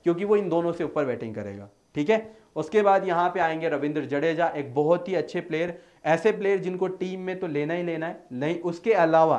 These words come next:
कैप्टन, वाइस कैप्टन की चॉइस में आपको रखना है। इनका रिकॉर्ड आप देखोगे, रिसेंट फॉर्म काफ़ी अच्छी, इनकी वर्सेस का रिकॉर्ड देखोगे,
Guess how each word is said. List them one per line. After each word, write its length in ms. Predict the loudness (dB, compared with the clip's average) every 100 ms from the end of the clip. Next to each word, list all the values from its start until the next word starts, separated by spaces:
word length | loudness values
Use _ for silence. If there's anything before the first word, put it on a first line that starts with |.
| 0 -4
कैप्टन, 320 | -4 -4 -4
वाइस 180 | -4 -4
कैप्टन 300 | -8 -8 -10
की 120 | -8
चॉइस 260 | -6 -6 -6
में 60 |
आपको 200 | -8 -4
रखना 260 | -4 -4 -4
है। 140 | -4 -8 _ -6
इनका 220 | 2 2
रिकॉर्ड 340 | 4 4 6
आप 100 | 6
देखोगे, 460 | 4 4 4 2 -2 -4
रिसेंट 420 | -4 -2 -2 -4 -4
फॉर्म 200 | -4 -2
काफ़ी 380 | 2 2 2 -6
अच्छी, 220 | -6 -8
इनकी 280 | -8 -4 -2
वर्सेस 380 | -2 -4 -6
का 100 | -4
रिकॉर्ड 340 | -2 0 0 -2
देखोगे, 400 | -2 -2 -4